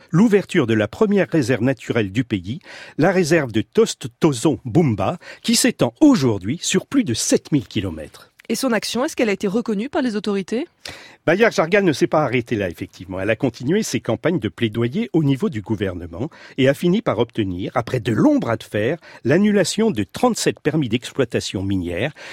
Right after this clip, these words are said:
Speaker 1: qui avaient été octroyés dans la réserve. Grâce à la confiance des communautés et à un calendrier électoral favorable,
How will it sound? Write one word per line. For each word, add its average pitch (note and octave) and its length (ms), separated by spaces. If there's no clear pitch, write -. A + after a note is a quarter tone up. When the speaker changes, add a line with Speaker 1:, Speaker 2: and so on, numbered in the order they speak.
Speaker 1:
qui F3+ 100
avaient G#3 180
été A3 200
octroyés F#3 480
dans D3 260
la C3 120
réserve. E2+ 560
Grâce D3 280
à A2+ 40
la G#2 100
confiance E3+ 420
des A#2+ 80
communautés A2+ 540
et C3+ 60
à G#2 60
un G2 80
calendrier A2 560
électoral G2 480
favorable, A#2+ 640